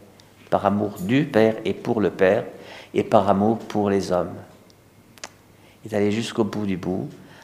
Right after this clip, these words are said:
en faisant confiance que s'il meurt pour le Père, il vivra. Et il est ressuscité, voyez.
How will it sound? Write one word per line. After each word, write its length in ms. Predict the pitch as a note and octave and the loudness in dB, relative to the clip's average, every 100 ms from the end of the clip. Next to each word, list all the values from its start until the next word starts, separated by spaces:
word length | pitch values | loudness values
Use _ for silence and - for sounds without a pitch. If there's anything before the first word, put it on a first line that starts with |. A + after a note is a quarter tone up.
| - | -8
en 100 | G#2 | -8
faisant 280 | - G#2 G#2+ | -4 0 0
confiance 640 | - G2+ - G2 G2+ - | 0 -8 -2 0 0 -6
que 260 | - F#2 F2 F2 - - - | -4 0 -2 -4 -18 -20 -12
s'il 280 | - G2+ | -4 0
meurt 440 | G2 G2+ G2 F#2+ - - - - - | 4 6 6 4 -8 -16 -20 -20 -6
pour 180 | C#3 C3 | 0 0
le 80 | |
Père, 500 | G#2 G2+ F#2 G2+ - - - - - - - - _ _ _ _ _ _ | 2 2 0 0 -8 -20 -20 -20 -20 -20 -20 -20 _ _ _ _ _ _
il 120 | F#2+ | -6
vivra. 460 | F2 F2+ - - - - - _ - G3+ - - - - - - - - - _ - - | -4 -6 -8 -12 -14 -20 -20 _ -20 -20 -20 -20 -20 -20 -20 -20 -20 -20 -20 _ -20 -12
Et 100 | F#2 | -8
il 80 | F2+ | -6
est 60 | |
ressuscité, 600 | F2+ - - - - - G2 - | -6 -6 -8 -8 -14 -16 -16 -18
voyez. 260 | - G2 G2+ | -14 -14 -16